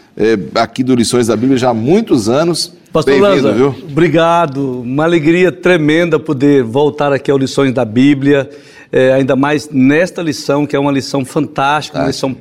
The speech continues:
Speaker 2: prática.
Speaker 1: Verdade.
Speaker 2: E eu quero aproveitar,
Speaker 1: Uhum.
Speaker 2: já que essa lição tão focada, sabe, é, na solidariedade, mandar um abraço para uma comunidade que estudam a, a, o nosso guia, a lição da Escola Sabatina,
Speaker 1: Uhum.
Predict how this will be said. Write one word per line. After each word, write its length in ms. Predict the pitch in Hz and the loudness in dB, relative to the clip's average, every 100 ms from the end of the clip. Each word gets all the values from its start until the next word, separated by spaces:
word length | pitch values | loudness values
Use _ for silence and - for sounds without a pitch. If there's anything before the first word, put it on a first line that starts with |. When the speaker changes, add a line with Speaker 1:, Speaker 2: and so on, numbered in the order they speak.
| - | -6
Speaker 2:
prática. 680 | 143 135 139 139 - - 147 | -2 0 -2 -4 -12 -2 -2
Speaker 1:
Verdade. 560 | 147 87 69 50 50 - | -2 -12 -16 -16 -18 -4
Speaker 2:
E 60 | 156 | 2
eu 100 | 190 | 4
quero 140 | 226 240 | 4 2
aproveitar, 760 | 240 208 143 - 190 143 107 98 | 0 0 0 0 0 0 -4 -10
Speaker 1:
Uhum. 140 | 90 | -8
Speaker 2:
já 220 | - 175 208 | 0 0 -2
que 320 | 202 170 156 | -4 -4 0
essa 280 | 151 175 175 | 0 0 -2
lição 480 | 147 - - 156 135 | -4 -2 0 0 0
tão 240 | - 226 | 0 -2
focada, 840 | - 165 - - 156 165 127 110 - - - - | -2 -6 -4 -2 0 0 -2 -4 -6 -20 -20 -16
sabe, 520 | - 160 151 127 117 - _ - | -4 -2 -2 -4 -6 -12 _ 0
é, 300 | 127 127 123 | 2 4 2
na 160 | 139 | 0
solidariedade, 840 | - 180 156 135 117 151 156 113 104 - _ _ | 0 -2 0 -2 0 0 0 -4 -12 -18 _ _
mandar 220 | 143 139 208 | -4 0 0
um 40 | |
abraço 520 | 202 139 185 190 - | 0 0 0 -2 -8
para 400 | 110 - 165 190 180 | -12 -2 0 2 0
uma 200 | 180 185 | -2 -6
comunidade 1300 | - 262 320 320 294 262 170 123 123 127 131 196 202 - _ - | -2 -2 -2 0 2 2 0 -2 0 -2 -4 -8 -8 -20 _ -4
que 120 | 175 | -2
estudam 680 | 175 - - 214 240 240 233 | -2 -4 0 2 2 2 0
a, 400 | 220 - 175 175 | -2 -2 0 2
a, 40 | 165 | 2
o 120 | 170 | 2
nosso 280 | 185 180 165 | 0 -2 -4
guia, 400 | 123 143 180 170 | -2 0 2 2
a 40 | |
lição 360 | 147 - 170 202 | 0 -2 -2 0
da 80 | 175 | -2
Escola 280 | - 156 | 0 -2
Sabatina, 600 | 147 143 127 - 131 101 | -2 -4 -4 -6 -4 -2
Speaker 1:
Uhum. 220 | 95 113 | -2 -8